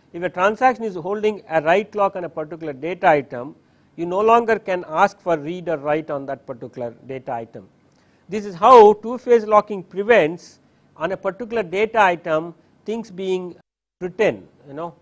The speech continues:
in an inconsistent way. Now, uh, what we will do in the multi-version extension of this protocol is, we will introduce a new lock called the certified lock. Okay.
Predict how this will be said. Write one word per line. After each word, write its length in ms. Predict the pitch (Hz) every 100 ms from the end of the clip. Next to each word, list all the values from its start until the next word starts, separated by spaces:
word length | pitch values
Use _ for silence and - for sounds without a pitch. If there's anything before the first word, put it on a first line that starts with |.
| _ _ -
in 80 | 170
an 100 | 180
inconsistent 800 | 180 180 185 175 165 - 151 143
way. 300 | 151 147 92 _ _ _ _ _ _ _ _
Now, 480 | 196 226 196 202 180
uh, 100 | 160
what 380 | 165 170 262 269
we 140 | 269 247
will 160 | 226
do 140 | 202 226
in 80 |
the 100 | 214
multi-version 760 | 175 175 202 262 226 208 196 202
extension 580 | 185 - - 196 185 185
of 120 | 165
this 160 | 156 175
protocol 640 | - 160 160 - 156 143
is, 320 | 120 127 135 _ _ _ -
we 180 | 165 208
will 160 | 202
introduce 800 | 185 214 294 233 180 147 156 - _ _ -
a 100 | 165
new 380 | 175 202 277 285
lock 480 | 220 156 147 160 _ _ _ _
called 320 | 185 202 196
the 300 | 175 170 180 175 _
certified 800 | _ 175 175 226 202 - 170 151
lock. 260 | 147 127 107 _ _ _ _ _ _ _ _ _ _ _ _ _
Okay. 180 | 151